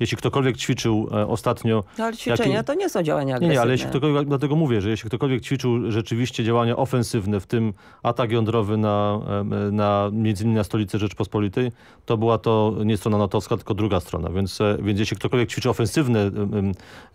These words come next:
Speaker 1: działania wojenne, to na pewno nie nato. nato jest wyłącznie sojuszem obronnym i to jest nasze zadanie, żeby wobec właśnie tego typu
Speaker 2: No tak, ale
Speaker 1: prosto-
Speaker 2: trzeba reagować czy, czy ignorować?
Speaker 1: Czy Ba-, y, na słowa nie trzeba, nie trzeba reagować. Trzeba reagować na fakty.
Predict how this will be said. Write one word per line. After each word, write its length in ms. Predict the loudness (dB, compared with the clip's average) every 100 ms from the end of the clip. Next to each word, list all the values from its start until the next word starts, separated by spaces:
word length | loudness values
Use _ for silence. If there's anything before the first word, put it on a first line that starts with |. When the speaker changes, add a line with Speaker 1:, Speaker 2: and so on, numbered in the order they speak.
| 0
Speaker 1:
działania 340 | 2 4 2
wojenne, 440 | 2 2 2 0 0
to 240 | 0 0
na 120 | 0
pewno 240 | -2 0 0
nie 140 | 2
nato. 240 | 0 0
nato 260 | -2 0 0
jest 200 | 0 0
wyłącznie 380 | 0 0 -2 -2
sojuszem 300 | -2 0 -2
obronnym 420 | 0 0 2 0
i 80 | 0
to 120 | 0
jest 140 | 0
nasze 180 | 0 -2
zadanie, 400 | 0 0 0 0 -4 -14 -20 -18
żeby 260 | -4 0 2
wobec 280 | 2 2 2
właśnie 260 | 0 0
tego 240 | -2 0 0
typu 400 | -2 0 -2 -2 -4
Speaker 2:
No 140 | -2
tak, 120 | 0
ale 80 | 2
Speaker 1:
prosto- 100 | 2
Speaker 2:
trzeba 100 | 2
reagować 540 | 2 2 0 0 -4
czy, 320 | -4 -2 -2 -2
czy 140 | -2 -2 0
ignorować? 680 | 0 2 2 0 -4 -8 -16 -14
Speaker 1:
Czy 100 | -4
Ba-, 200 | 0 2
y, 460 | 0 0 0 2 2
na 280 | 2 2 0
słowa 340 | 0 2 2
nie 100 | 0
trzeba, 360 | 0 2 2 2
nie 240 | 0 -2
trzeba 460 | 0 0 2 2 0
reagować. 480 | 0 0 0 -2 -2
Trzeba 140 | 0
reagować 400 | 0 0 0 0
na 280 | 2 2 0
fakty. 480 | 0 -2 -2 -6